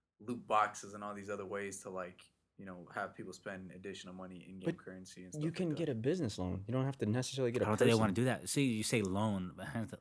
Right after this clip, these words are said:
Speaker 3: it's gonna be negative
Speaker 1: Well, here's
Speaker 3: things
Speaker 1: the thing.
Speaker 3: behind
Speaker 1: I
Speaker 3: it.
Speaker 1: think they got, uh, the fact that you're saying all their Twitter followers and shit are like, "Hey, it's okay. They're being super supportive of them."
Speaker 3: Yeah.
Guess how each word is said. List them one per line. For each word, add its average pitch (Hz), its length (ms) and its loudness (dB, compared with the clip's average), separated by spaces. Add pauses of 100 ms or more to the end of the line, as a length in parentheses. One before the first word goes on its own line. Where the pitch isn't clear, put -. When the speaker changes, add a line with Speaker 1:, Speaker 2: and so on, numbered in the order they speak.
Speaker 3:
it's 107 180 -2
gonna 123 180 6
be 107 140 4
negative 98 400 4
Speaker 1:
Well, 202 100 6
here's 196 220 4
Speaker 3:
things 156 60 -2
Speaker 1:
the - 80 -
thing. 120 80 2
Speaker 3:
behind 110 100 0
Speaker 1:
I - 40 2
Speaker 3:
it. 143 60 -2
Speaker 1:
think 180 140 -6
they 123 160 6
got, 113 320 2
uh, 120 160 -2 (280)
the 120 100 -6
fact 185 280 2
that 117 160 6
you're 127 120 2
saying 123 200 -2
all 110 140 2
their 104 140 0
Twitter 120 240 0
followers 110 440 4
and - 100 -12
shit 113 120 -2
are 113 40 2
like, 156 120 2
"Hey, 226 80 2
it's 233 180 -2
okay. 147 300 4
They're 135 100 4
being 127 160 0
super 127 200 -4
supportive 123 340 2
of 135 40 -8
them." 143 140 2
Speaker 3:
Yeah. 90 260 2